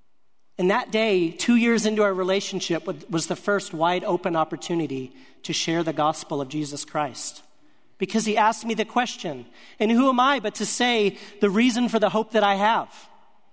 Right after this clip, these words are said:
But that only, that door was only open because I first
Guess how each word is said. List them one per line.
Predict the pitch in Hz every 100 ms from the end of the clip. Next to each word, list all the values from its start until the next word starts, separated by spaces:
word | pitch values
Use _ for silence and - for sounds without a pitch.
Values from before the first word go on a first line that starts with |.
| - - - - - - - - - - - - - - - - - - - - - - - - - - _ -
But | 196
that | 214 226
only, | 220 254 254 226 226 - - - 180
that | 214 214
door | 226 233
was | 208
only | 214 202 196
open | 185 190 165 156 131 - - -
because | - 196 165 -
I | 185
first | 175 202 196 - -